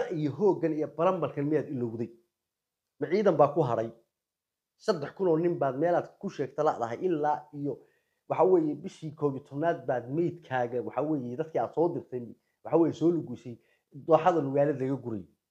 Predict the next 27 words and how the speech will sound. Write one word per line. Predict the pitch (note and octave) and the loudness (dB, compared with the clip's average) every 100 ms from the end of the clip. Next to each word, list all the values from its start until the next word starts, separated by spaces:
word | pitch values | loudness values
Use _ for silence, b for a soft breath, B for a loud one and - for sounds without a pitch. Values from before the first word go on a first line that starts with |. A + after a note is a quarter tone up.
| _ _ _ - | _ _ _ 0
Cali | F#3+ | 2
Harti | D3+ D3 D3 | 2 -2 -8
intuu | F#3 - D3 | -12 -12 -12
dhergay, | C3 B2+ D3+ D#3 D#3+ | -10 -6 -4 -4 -6
dhergay | D3 D#3+ | -4 -2
buu | D3 A#2 C#3 | -2 -4 -10
dhigtay. | C#3 - A#2 - _ _ _ _ _ _ _ _ _ - | -10 -10 -12 -14 _ _ _ _ _ _ _ _ _ 2
Eegay. | F3+ E3 B2 - _ _ _ _ _ | 4 4 2 -8 _ _ _ _ _
Maxaa, | - A3 - B2+ F#3+ | -8 -6 -8 -6 4
waa | A3+ | 4
maxay | E3+ E3+ | 4 -2
waxa | - | -4
ku | D#3 | -6
hadhay? | A2+ F2+ _ _ _ _ _ _ _ _ _ _ _ _ _ _ _ _ | -6 -8 _ _ _ _ _ _ _ _ _ _ _ _ _ _ _ _
Waxaa | D#2+ - A#2+ - _ | -12 -10 -12 -14 _
ku | - F3 | -4 -2
haray | A2+ A2+ A2 | 0 -2 -2
kaliya | - D3+ B2+ | -4 -2 -4
inaanu | C3 A#2 G#2+ | -4 -8 -8
Burco | A#2 A#2 A#2+ | -2 -2 0
galnaa | A2+ G2+ F#2 | -4 -6 -8
doonaysaa. | G2 F#2 - E2+ _ _ _ _ _ _ _ _ _ _ _ _ A2+ | -10 -12 -16 -20 _ _ _ _ _ _ _ _ _ _ _ _ 0
Burco | C#3+ B2+ D#3+ | 4 6 6
inaanu | C#3 A#2 G#2+ G2+ | 2 -6 -8 -6
gallo | B2 A#2+ A#2+ A#2+ b b b b _ - | -2 0 0 -4 b b b b _ 0
baad | C3 - | 0 2
doonaysaaye, | D3+ D#3 A#2+ - G2+ G#2+ A#2+ | 0 0 -2 -8 -12 -8 -6